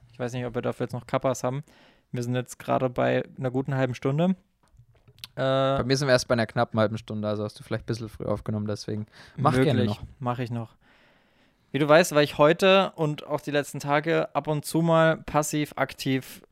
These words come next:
Speaker 1: eine Stunde auf Clubhouse. Das
Speaker 2: Ab
Speaker 1: neue
Speaker 2: und zu
Speaker 1: Ding.
Speaker 2: mal ist eine sehr schöne Formulierung. <laughs>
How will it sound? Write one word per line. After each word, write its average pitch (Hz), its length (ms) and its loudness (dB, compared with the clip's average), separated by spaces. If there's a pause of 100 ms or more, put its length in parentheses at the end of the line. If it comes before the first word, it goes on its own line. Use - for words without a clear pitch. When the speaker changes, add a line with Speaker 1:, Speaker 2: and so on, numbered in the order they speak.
(160)
Speaker 1:
eine 143 140 -4
Stunde 143 600 0
auf - 160 -4 (260)
Clubhouse. 117 600 2 (500)
Das 139 160 6
Speaker 2:
Ab 123 100 6
Speaker 1:
neue 139 200 6
Speaker 2:
und 135 60 4
zu 135 120 0
Speaker 1:
Ding. 127 120 4
Speaker 2:
mal 113 200 4
ist - 240 -4
eine 113 100 -2
sehr 113 200 -2
schöne 113 260 -6
Formulierung. 127 600 -4
<laughs> - 60 -12